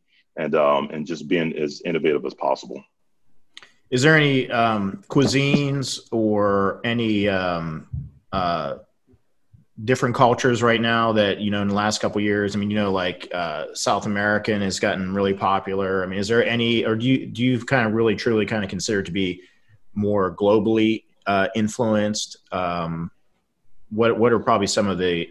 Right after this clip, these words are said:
Speaker 2: regions around the world, uh, or are there any, or is it more American?
Speaker 1: Well, that, that's a good question, Rich. I think, uh, over the years, uh, from just, you know, competing and just striving to be a C M C, that I became,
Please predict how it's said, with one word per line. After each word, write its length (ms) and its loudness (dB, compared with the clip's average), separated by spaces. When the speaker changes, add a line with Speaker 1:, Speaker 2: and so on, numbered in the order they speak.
Speaker 2:
regions 520 -2
around 280 -4
the 80 -6
world, 500 -2
uh, 280 -2
or 220 2
are 160 4
there 160 2
any, 380 -2
or 220 4
is 100 4
it 60 8
more 200 6
American? 540 0
Speaker 1:
Well, 180 6
that, 160 4
that's 180 2
a 40 2
good 180 4
question, 360 2
Rich. 260 0
I 120 2
think, 500 -2
uh, 200 4
over 200 2
the 80 -4
years, 680 0
uh, 380 2
from 200 -10
just, 240 -4
you 120 -6
know, 200 -6
competing 640 -2
and 120 -10
just 140 -10
striving 360 -2
to 60 -8
be 140 -4
a 60 -4
C 200 -6
M 120 -8
C, 460 -8
that 160 0
I 80 2
became, 720 -6